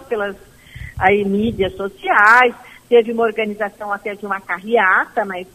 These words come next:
que, eh, não tinha mais do que vinte carros, né, participando, né, porque o pessoal, ele entendeu, né? Nós estamos com uma, pra vocês terem uma ideia,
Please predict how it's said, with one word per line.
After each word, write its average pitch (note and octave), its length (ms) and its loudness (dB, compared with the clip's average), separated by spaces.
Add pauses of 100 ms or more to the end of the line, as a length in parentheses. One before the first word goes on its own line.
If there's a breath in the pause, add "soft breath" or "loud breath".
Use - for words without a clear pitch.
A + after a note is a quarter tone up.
que, G3+ 200 -12 (380 soft breath)
eh, F#3+ 400 0
não G3 120 -6
tinha G3+ 280 -8
mais G3 260 -2
do G#3 80 -16
que - 160 -8
vinte G#3+ 360 -6
carros, G#3+ 760 6
né, A3 240 -4
participando, G#3+ 1120 -2
né, B3+ 160 -14 (760 soft breath)
porque A3+ 680 4
o D4 60 -2
pessoal, C4+ 800 4
ele B3+ 140 -6
entendeu, C#4+ 720 -4
né? B3 280 -6 (360 soft breath)
Nós G#3 220 0 (140)
estamos A#3 400 -2
com A#3+ 100 -6
uma, G#3 600 0
pra G3+ 140 -6
vocês A3 300 -2
terem A3+ 220 -4
uma G#3+ 140 -6
ideia, A3+ 560 -2